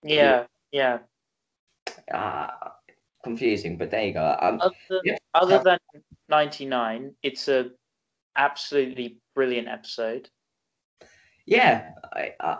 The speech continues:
Speaker 2: I think so. I, I think the ninety-nine thing is good as well. I think it needs a better pl-, a better placement. And I know there is a chronological order people can go out and watch online. You know, we can't do that for the podcast, obviously, 'cause we need to review it as it is.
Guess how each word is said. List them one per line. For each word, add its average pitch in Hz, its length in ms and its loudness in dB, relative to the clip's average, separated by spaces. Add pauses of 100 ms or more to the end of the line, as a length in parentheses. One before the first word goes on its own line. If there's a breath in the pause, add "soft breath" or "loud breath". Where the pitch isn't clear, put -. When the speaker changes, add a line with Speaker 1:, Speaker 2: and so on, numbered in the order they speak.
Speaker 2:
I - 80 4
think 151 240 -4
so. 135 80 0
I, 135 380 8
I - 20 4
think 208 180 0
the 156 60 -2
ninety-nine 120 500 2
thing 123 200 -4
is 101 140 -4
good 127 200 0
as 117 140 -6
well. 127 320 8
I 90 160 0
think - 280 -6
it - 100 -8
needs 104 220 -6
a - 40 -10
better - 220 -4
pl-, - 300 -14
a 104 80 -6
better - 300 0
placement. 110 600 -4 (420 soft breath)
And 147 140 6
I 151 40 8
know 170 140 8
there 127 180 8
is 117 100 4
a 107 40 -4
chronological 104 640 -2
order 87 200 -2
people 92 280 -10
can 92 100 -10
go 95 180 0
out 87 160 2
and 95 120 -4
watch - 500 -4 (400)
online. 85 720 -4 (160)
You 87 140 -8
know, 60 140 -14 (520)
we 92 140 -4
can't 104 220 -2
do 95 80 -2
that 87 140 -6
for 90 60 -10
the 87 80 -6
podcast, 90 500 -4
obviously, 82 320 -8
'cause - 160 -16
we 85 80 -8
need 82 140 -6
to 82 120 -12
review 82 280 -4
it - 80 -6
as 82 180 -8
it - 100 -12
is. 82 300 -4